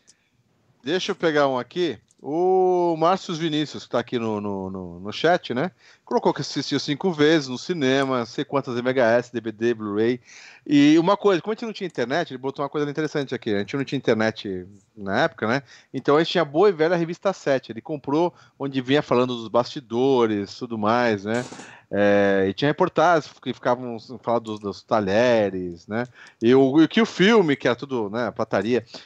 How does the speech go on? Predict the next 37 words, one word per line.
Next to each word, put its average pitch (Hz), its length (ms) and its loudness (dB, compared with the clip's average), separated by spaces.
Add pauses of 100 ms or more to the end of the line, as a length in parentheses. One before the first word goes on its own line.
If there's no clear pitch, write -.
e 131 100 -4
que 190 120 0
o 208 60 2
filme 190 340 2
que 131 400 2
ia 117 160 0
ser 131 160 -6
fracasso, 185 500 0
porque 117 440 -4
estourou 135 520 2
todos 139 260 -6
os 131 40 -2
orçamentos, 127 720 -2
não 107 60 -16
sei 123 160 -10
o - 20 -14
quê, 143 300 -4 (360)
e 139 80 -4
mesmo 165 280 4
assim 180 400 0
deu, 170 280 6
deu 170 200 6
a 196 40 6
volta, 127 400 2
né? 107 200 -6 (260)
Ele 156 140 4
mandou 220 260 4
também 196 220 2
pra 156 160 0
gente 156 180 -4
há 127 100 2
dois 113 440 -8
anos 120 100 -4
atrás, 123 380 2
né, 120 60 -6
umas 104 360 -6
fichinhas, 127 580 -6